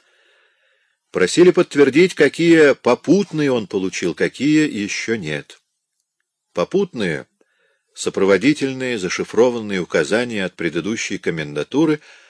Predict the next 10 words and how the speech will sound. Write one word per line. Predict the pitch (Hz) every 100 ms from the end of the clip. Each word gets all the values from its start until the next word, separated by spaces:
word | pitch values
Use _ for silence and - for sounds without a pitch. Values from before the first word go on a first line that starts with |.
| _
о | - 78
том, | 120 165
какие | 151 117 - 143
транспорты | - 87 117 143 - 131 -
куда | - 90 92 110
направляются, | 107 110 95 90 85 78 - 78 _ - _ -
они | 78 101
передавались | 120 110 92 78 92 90
по | - 87
телеграфу. | 95 90 78 67 62 -